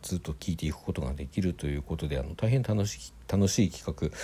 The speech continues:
そしてね、最近何かとないがしろにされがちなような気がする収録配信にですね、光が当たる企画で大変、あの、素晴らしい企画だと思っております。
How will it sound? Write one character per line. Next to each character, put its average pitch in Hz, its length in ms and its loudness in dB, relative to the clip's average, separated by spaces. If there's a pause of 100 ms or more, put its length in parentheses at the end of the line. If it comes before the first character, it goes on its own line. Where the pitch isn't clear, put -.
(140)
そ - 140 0
し - 60 -2
て 113 460 6
ね、 120 160 4
最 117 220 4
近 127 320 4
何 113 240 6
か - 160 0
と 143 340 6
な 131 140 2
い 123 60 2
が 123 80 4
し 131 120 2
ろ 123 80 6
に 123 120 4
さ 110 160 6
れ 110 80 8
が 104 80 8
ち - 260 4
な 110 120 6
よ 117 160 8
う - 20 10
な 92 100 8
気 - 160 2
が 92 80 6
す - 140 6
る 98 160 8 (280)
収 104 280 6
録 120 760 4
配 123 200 4
信 82 320 2
に 69 320 -2
で - 100 -8
す - 140 0
ね、 101 100 8
光 98 300 2
が 90 80 2
当 71 60 0
た - 120 -4
る 78 100 -2
企 - 260 -4
画 90 40 2
で 80 100 2
大 71 200 -4
変、 95 260 2 (320)
あ 104 60 2
の、 98 140 6
素 - 380 -4
晴 - 100 -2
ら 82 60 0
し - 200 2
い - 20 -6
企 - 300 -6
画 104 60 0
だ 110 100 2
と 98 120 0
思 95 140 4
っ 110 40 0
て - 140 -2
お 98 40 4
り 98 80 4
ま 104 100 4
す。 - 160 -2